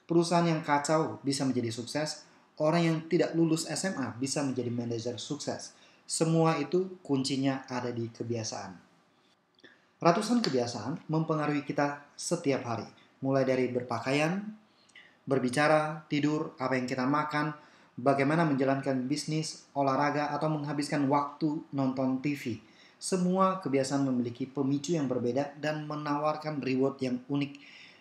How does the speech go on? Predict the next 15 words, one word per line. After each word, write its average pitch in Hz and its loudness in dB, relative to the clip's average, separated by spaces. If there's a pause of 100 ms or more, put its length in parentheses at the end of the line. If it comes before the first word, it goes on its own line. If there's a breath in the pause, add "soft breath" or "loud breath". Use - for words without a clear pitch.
(120)
baik 139 2
kebiasaan 123 0
sederhana 117 -4
maupun 131 -2
yang 123 -2
rumit. 117 -4 (640 soft breath)
Anda 143 6
lihat, 147 2 (800 loud breath)
dalam 185 4
kehidupan 135 2
Anda 123 2
dua 120 0
puluh 117 -4
empat 120 0
jam, 110 -6